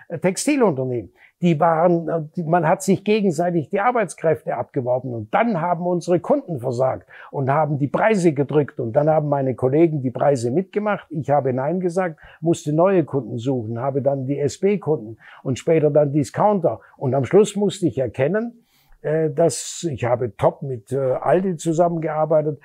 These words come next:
aber er wollte dann Hausmarke und die zum halben Preis. Und da habe ich gesagt, "Das kann ich nicht." Und dann habe ich klar gesagt, in einer bedarfsgedeckten Wirtschaft, Sie wollen ja nicht meinen, dass die Menschheit, äh, friert und nichts zum Anziehen hat. Wir haben den Bedarf gedeckt.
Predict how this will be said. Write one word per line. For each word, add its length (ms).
aber 200
er 140
wollte 260
dann 300
Hausmarke 640
und 120
die 140
zum 260
halben 280
Preis. 400
Und 120
da 60
habe 140
ich 80
gesagt, 360
"Das 140
kann 180
ich 100
nicht." 320
Und 120
dann 200
habe 200
ich 180
klar 300
gesagt, 420
in 180
einer 220
bedarfsgedeckten 1300
Wirtschaft, 440
Sie 160
wollen 220
ja 100
nicht 220
meinen, 380
dass 260
die 100
Menschheit, 680
äh, 320
friert 480
und 320
nichts 280
zum 140
Anziehen 480
hat. 280
Wir 160
haben 160
den 160
Bedarf 420
gedeckt. 380